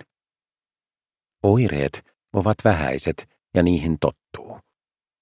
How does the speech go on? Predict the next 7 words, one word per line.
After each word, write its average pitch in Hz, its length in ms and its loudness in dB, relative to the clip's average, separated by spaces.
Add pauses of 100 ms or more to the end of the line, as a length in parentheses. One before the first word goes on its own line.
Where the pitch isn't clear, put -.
(500)
Siksi 80 460 2
ei 76 120 2
huomaa, 73 600 0
kun 85 220 -2
kaupungin 87 720 2
ote 82 240 2 (140)
tiukentuu. - 800 -8